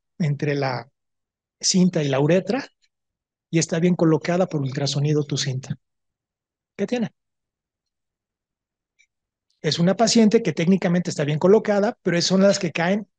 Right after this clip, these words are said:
en ese grupo de detrusor hipoactivo que no se diagnosticaron antes de la cirugía. Y en esa sí, ¿qué vas a tener?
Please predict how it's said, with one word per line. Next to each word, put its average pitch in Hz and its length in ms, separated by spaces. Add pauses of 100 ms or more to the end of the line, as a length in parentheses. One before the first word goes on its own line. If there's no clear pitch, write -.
(140)
en 156 280
ese 175 320 (500)
grupo 185 480
de 170 120
detrusor 151 520
hipoactivo 170 600 (420)
que 156 140
no 156 180
se 190 180
diagnosticaron 180 840 (240)
antes 160 320
de 143 80
la 147 100
cirugía. 156 540 (680)
Y 160 100
en 165 80
esa 185 220
sí, 202 160
¿qué 208 100
vas 202 140
a 208 80
tener? 202 340